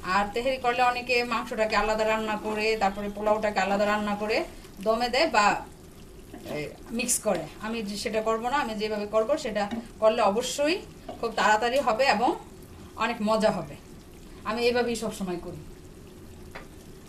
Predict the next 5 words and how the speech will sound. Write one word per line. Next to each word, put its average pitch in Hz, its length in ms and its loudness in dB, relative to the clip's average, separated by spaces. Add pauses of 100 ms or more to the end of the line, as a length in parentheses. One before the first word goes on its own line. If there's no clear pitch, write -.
(1200)
এখন 208 220 -8
আমি 240 280 -6 (1300)
চালটাকে 220 460 0
দিয়ে 214 220 -2
দিব। 170 160 -8